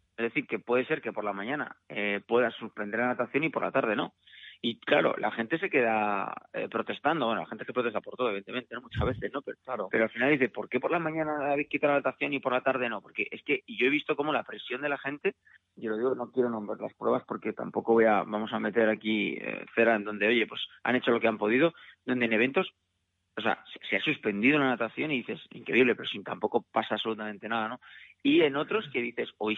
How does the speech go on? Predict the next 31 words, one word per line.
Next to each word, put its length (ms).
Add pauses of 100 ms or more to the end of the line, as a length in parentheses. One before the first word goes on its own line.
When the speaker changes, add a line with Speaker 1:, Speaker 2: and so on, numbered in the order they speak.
Speaker 1:
sí 140
que 100
deberían 480
de, 140
de 80
acortar 400
esto 240
porque 200
aquí 200
no 100
sale 220
la 80
gente". 360 (380)
Y 160
como 260
hubo 200
protestas, 580
pues 140 (440)
llegó 360
y 100
pum, 340 (220)
hala, 300 (240)
como, 800
pues, 160 (180)
pues 160
se 180
salen 300
a, 360
a, 120
a 40
nadar 340